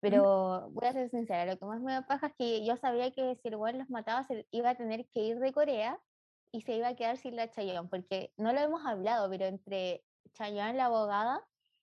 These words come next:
Speaker 2: y Vincenzo se hace este romance.
Speaker 1: Ah, claro, como que no lo quería ahondar mucho porque,
Speaker 2: Sí.
Speaker 1: eh, siento que como que,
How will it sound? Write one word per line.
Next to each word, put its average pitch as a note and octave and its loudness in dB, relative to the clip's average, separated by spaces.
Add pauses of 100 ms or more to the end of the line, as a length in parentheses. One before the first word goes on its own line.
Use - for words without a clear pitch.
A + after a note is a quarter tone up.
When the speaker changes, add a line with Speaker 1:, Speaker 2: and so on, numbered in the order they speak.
(380)
Speaker 2:
y G#3+ 0
Vincenzo A#3+ -2
se C4 2
hace D#4+ 2
este C#4 4
romance. A3+ -2 (640)
Speaker 1:
Ah, A#3 4
claro, A3 2 (120)
como A3+ 2
que A3+ 6
no C4 8
lo F4+ 6
quería D#4 4
ahondar D4+ 0
mucho D#4+ -10
porque, C#4+ 0
Speaker 2:
Sí. - -14 (320)
Speaker 1:
eh, A#3+ 6
siento C#4+ 0
que C#4 -2
como A3+ -4
que, G#3+ -6